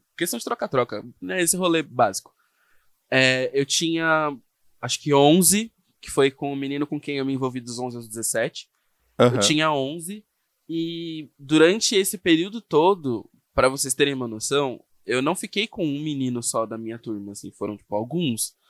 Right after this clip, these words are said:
Speaker 1: Minha turma eram, sei lá, é, acho que eram onze meninos e onze meninas.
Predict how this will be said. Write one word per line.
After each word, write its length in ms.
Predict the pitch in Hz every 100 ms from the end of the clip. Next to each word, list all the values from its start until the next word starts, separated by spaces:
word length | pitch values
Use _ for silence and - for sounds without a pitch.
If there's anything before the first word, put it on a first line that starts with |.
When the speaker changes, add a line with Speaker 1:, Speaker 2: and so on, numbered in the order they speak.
| _ _ _ -
Speaker 1:
Minha 160 | 120
turma 280 | 123 127 131
eram, 160 | 131 131
sei 200 | - 139
lá, 340 | 127 117 110 101
é, 600 | 113 110 110 107 101 95 _
acho 160 | - -
que 80 | 123
eram 200 | 113 110
onze 280 | 123 139 123
meninos 440 | 123 127 135 123
e 60 | 127
onze 200 | 127 123
meninas. 600 | 117 127 117 104 -